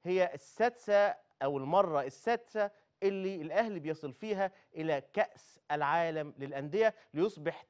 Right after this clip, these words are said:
تاني أكثر نادي يصل إلى كأس العالم للأندية، وإن شاء الله هيكون هذا في، آه، قطر في واحد اتنين بإذن الله تعالى.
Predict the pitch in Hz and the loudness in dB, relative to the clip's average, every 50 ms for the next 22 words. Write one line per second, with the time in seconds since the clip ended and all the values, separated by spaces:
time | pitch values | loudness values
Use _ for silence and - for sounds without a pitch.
0 | - 214 220 240 247 233 214 190 175 202 - - - 196 180 156 175 180 180 165 | -2 0 2 2 2 0 -2 -2 -2 -2 -4 -4 -4 -4 -2 -2 -2 -2 -2 -4
1 | 160 170 151 _ _ _ - 147 175 185 - 185 170 156 156 - 160 175 170 165 | -6 -10 -12 _ _ _ -4 -2 -2 -2 -2 -4 -6 -6 -6 -6 -4 -2 0 0
2 | 160 151 156 - 175 - - - - 143 127 120 131 156 156 156 156 151 143 - | 0 0 0 -4 -6 -6 -6 -8 -10 -6 -4 -2 0 0 0 0 0 -4 -6 -8
3 | _ _ _ - 147 175 185 175 175 175 160 208 240 233 226 220 208 - - 226 | _ _ _ -6 -4 -2 0 0 0 0 0 2 4 4 4 2 0 0 2 2
4 | 202 208 190 185 180 190 196 196 - - _ _ - 151 147 - - 170 185 185 | 2 2 2 2 4 4 4 4 2 -2 _ _ -8 -8 -8 -6 -4 -2 -2 -2
5 | 175 156 156 165 170 156 165 160 151 147 - 170 175 175 170 165 _ _ _ _ | -2 -2 -2 -4 -2 0 0 0 -2 -2 -4 -10 -8 -8 -8 -10 _ _ _ _
6 | _ _ - - 139 143 143 - - - - 208 - 208 196 185 180 - - 185 | _ _ -8 -4 -2 -2 -4 0 4 4 4 6 6 4 4 4 2 -4 -8 -8
7 | 185 180 180 139 147 165 170 160 - 160 151 135 - - 151 - - 156 160 165 | -6 -6 -4 -2 0 0 0 0 -4 -8 -14 -14 -14 -18 -16 -10 -8 -6 -6 -4
8 | 165 156 147 127 135 143 147 160 160 147 135 135 143 143 120 127 143 156 151 143 | -4 -6 -6 -8 -8 -8 -8 -8 -8 -10 -8 -8 -6 -6 -6 -4 -4 -6 -6 -6
9 | 127 - 127 135 175 220 240 247 233 | -6 -6 0 4 4 4 4 4 2